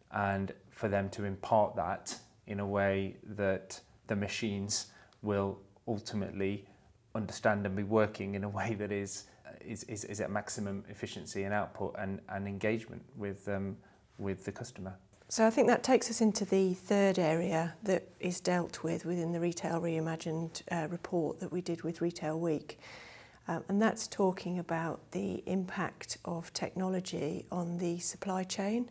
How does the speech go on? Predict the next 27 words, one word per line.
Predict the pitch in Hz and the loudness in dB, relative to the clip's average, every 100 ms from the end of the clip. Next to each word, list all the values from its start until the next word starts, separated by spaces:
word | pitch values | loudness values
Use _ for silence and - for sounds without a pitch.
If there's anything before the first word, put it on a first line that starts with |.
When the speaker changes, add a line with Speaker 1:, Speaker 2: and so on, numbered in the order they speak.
| - | -4
Speaker 2:
And | 180 180 170 180 | 0 2 2 2
what | 208 | 4
it's | 175 - | 4 2
saying | - 196 185 160 151 165 170 - | 4 6 6 4 2 -2 -6 -2
is | 180 175 - | 0 0 2
that | 185 - - | 2 2 0
because | 180 - - 208 196 185 - - | -2 -2 4 6 6 6 4 2
of | - 175 - | -2 -4 -2
automation | 175 175 180 175 170 - - - 175 180 | -2 -2 -2 0 0 -2 0 0 0 -2
across | 175 - 185 180 - | -6 -4 -2 -2 -2
the | 180 | 0
supply | - - 175 175 | -2 0 -2 -2
chain, | - - - 175 180 | -4 -6 -4 -2 -2
there | - | -2
will | 185 196 | 2 4
be | 185 180 170 175 | 4 2 2 2
an | - | 0
impact | 185 185 - 180 - - - | 0 0 2 0 0 -12 -4
on, | 175 175 180 - - | -2 0 -2 -2 0
um, | 180 175 175 | 0 0 -2
jobs, | - 196 165 170 - - | 2 4 4 -2 -8 -4
because | 180 - 190 175 175 | -6 -2 2 2 0
human | - 208 208 170 | 0 2 2 2
jobs | 180 165 - - | 2 0 0 -4
will | 180 | 0
be | 185 | 0
lost | 185 165 - - | 0 0 -2 -6